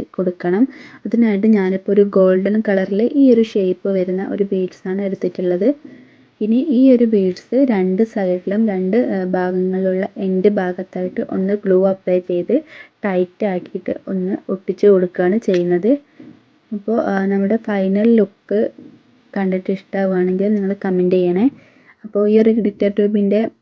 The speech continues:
ഹെയർ ബാൻഡ് വളരെ സിമ്പിളായിട്ട് ആർക്ക് വേണമെങ്കിലും റെഡിയാക്കി എടുക്കാൻ പറ്റുന്ന ഒന്നാണ്. അപ്പോൾ ഇതിന് ഒരു, ഏഹ്, ഭംഗിക്ക് വേണ്ടിയിട്ടാണ് ആ എൻഡ് ഭാഗത്ത് ഈ ഒരു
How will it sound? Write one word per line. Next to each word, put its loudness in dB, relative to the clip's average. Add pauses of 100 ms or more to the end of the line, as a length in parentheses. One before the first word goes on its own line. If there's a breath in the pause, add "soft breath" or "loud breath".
(120)
ഹെയർ -4
ബാൻഡ് -2
വളരെ 0
സിമ്പിളായിട്ട് -2
ആർക്ക് -4
വേണമെങ്കിലും 0
റെഡിയാക്കി 0
എടുക്കാൻ -2
പറ്റുന്ന -4
ഒന്നാണ്. -2 (480 loud breath)
അപ്പോൾ -4
ഇതിന് 4
ഒരു, 4 (160)
ഏഹ്, 0 (360 loud breath)
ഭംഗിക്ക് 0
വേണ്ടിയിട്ടാണ് 0
ആ -6 (140)
എൻഡ് 0
ഭാഗത്ത് -2
ഈ -2
ഒരു 2